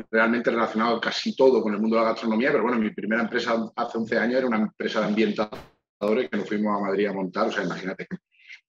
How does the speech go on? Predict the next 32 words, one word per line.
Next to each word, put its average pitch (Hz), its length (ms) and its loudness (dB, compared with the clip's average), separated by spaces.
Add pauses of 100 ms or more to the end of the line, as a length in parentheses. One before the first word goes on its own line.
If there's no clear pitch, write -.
(100)
Y 107 140 0
yo 113 160 4
eso 113 320 0
lo 117 160 4
aplico 110 580 0
en 98 240 -4
todo. 120 380 0 (200)
Es 110 80 -6
que 139 140 2
además 127 380 2
todo 135 240 6
lo 131 80 2
que 127 80 0
sopeso 123 360 -2
en 123 120 -2
mi 113 60 0
vida 127 220 0
siempre 123 400 -4
lo, 104 500 0 (600)
pues, 110 320 -2
realmente 143 540 0
aplico 170 340 6
una, 135 760 6 (360)
inti-, 131 480 -2
instintivamente 143 960 4
un 185 100 2
poco 165 300 2
de 151 140 4
una 151 200 -2
mecánica 151 540 0
de 147 100 6
pensamiento 147 920 -2